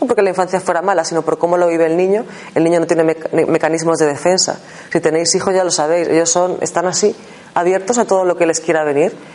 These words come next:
Entonces todo les afecta muchísimo. Entonces ahora hemos crecido, ahora se trata de ser padres de nosotros mismos. Y la primera pauta es, por favor, hablaros bien. ¿Sabéis el efecto Pigmalión? Cuando tú le dices a alguien algo bonito,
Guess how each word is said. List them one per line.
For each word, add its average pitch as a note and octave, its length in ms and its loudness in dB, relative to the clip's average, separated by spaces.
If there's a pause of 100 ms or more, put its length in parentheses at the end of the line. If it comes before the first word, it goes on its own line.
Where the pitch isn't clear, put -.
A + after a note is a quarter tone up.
(320)
Entonces F#3+ 260 -2
todo G#3 160 0
les G#3 120 -2
afecta F#3 320 -4
muchísimo. D3+ 500 -2
Entonces G#3 320 0 (160)
ahora G3+ 160 0
hemos A3 180 0
crecido, C3+ 540 -2 (360)
ahora - 140 0
se G3 140 -4
trata G3+ 240 0
de G#3+ 60 -2
ser G#3 180 0
padres G#3+ 400 0
de F#3+ 60 4
nosotros E3+ 420 0
mismos. C#3 480 -2 (360)
Y F#3+ 60 2
la F3+ 100 2
primera F#3 380 0
pauta G3 400 0
es, G3 80 -6
por F3 200 -4
favor, D#3 360 2 (240)
hablaros D3+ 420 0
bien. C3 280 0 (1300)
¿Sabéis F3+ 260 0
el G#3+ 80 2
efecto G3 300 -2
Pigmalión? F3 580 0 (200)
Cuando E3 260 0
tú F3 120 2
le G3 100 4
dices G#3 240 -2
a F3+ 140 2
alguien F3+ 320 0
algo E3 200 0
bonito, E3+ 540 0